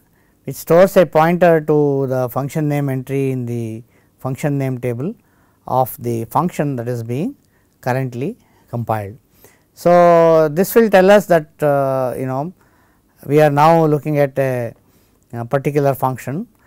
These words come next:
and it is being processed. The global variable level stores the current nesting level of a statement block.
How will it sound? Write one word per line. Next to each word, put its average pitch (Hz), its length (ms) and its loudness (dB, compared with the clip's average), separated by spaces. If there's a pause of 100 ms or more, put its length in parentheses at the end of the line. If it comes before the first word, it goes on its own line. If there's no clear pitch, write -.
(160)
and 131 300 -4
it 123 100 -10
is 117 100 -8
being 120 300 -6
processed. - 640 -10 (1200)
The 156 160 0
global 226 300 6
variable 247 380 6
level 170 500 4 (240)
stores 160 400 2
the 170 180 2
current 160 320 0
nesting 160 380 -4
level 147 520 0
of 123 280 -6
a 117 480 -8
statement 117 580 -8
block. 131 320 -6